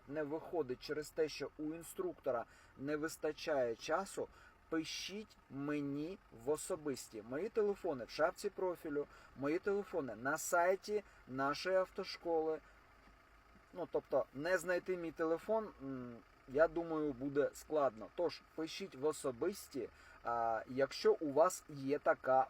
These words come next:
проблема. Ми її вирішимо, а,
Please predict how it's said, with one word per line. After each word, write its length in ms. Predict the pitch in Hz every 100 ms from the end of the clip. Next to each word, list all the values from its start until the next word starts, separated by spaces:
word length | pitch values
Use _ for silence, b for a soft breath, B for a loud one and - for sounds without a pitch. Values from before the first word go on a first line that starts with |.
| -
проблема. 600 | 160 139 151 143 113 98 - - - - - - - 139
Ми 200 | 160 156
її 180 | 143
вирішимо, 800 | 127 127 127 131 - 170 180 202 B B B
а, 240 | 123 123